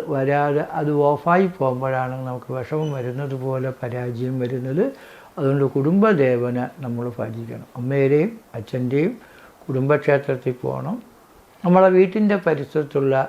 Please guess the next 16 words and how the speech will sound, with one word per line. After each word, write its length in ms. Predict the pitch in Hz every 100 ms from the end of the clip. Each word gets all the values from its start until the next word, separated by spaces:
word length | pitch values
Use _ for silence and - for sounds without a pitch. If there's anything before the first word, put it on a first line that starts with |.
| - 143
ഗ്രാമദേവന്മാരെ, 1300 | 139 139 151 170 196 175 131 131 135 135 127 127 - - - - - _ _
ആ, 120 | 170 151 135 143
ഒരാഴ്ചയിൽ 600 | 139 135 135 131 135 131 127
ഒരു 100 | 139 127
ദിവസമെങ്കിലും 680 | 127 113 139 135 123 127 175 - -
ഭജിക്കണം. 540 | 123 123 123 147 220 220
പറ്റുമെങ്കിൽ 500 | 127 - 139 139 151 151
രാവിലെ 400 | 143 143 143 165 170
വൈകുന്നേരം 540 | 135 135 147 151 175 - - - - - 143
ഒരു 140 | 160 175
നേരമെങ്കിലും 680 | 151 156 165 180 185 190 214 180
ഭജിച്ചാൽ 440 | 156 147 135 165 165 143
വളരെ 640 | 135 143 147 151 160 185 233 151
നല്ലതായിരിക്കും. 960 | 135 127 135 139 123 117 117 117 135 185 226 - - - -
നമ്മൾ 200 | 170 170 156
പോകുന്ന 420 | 151 147 151 151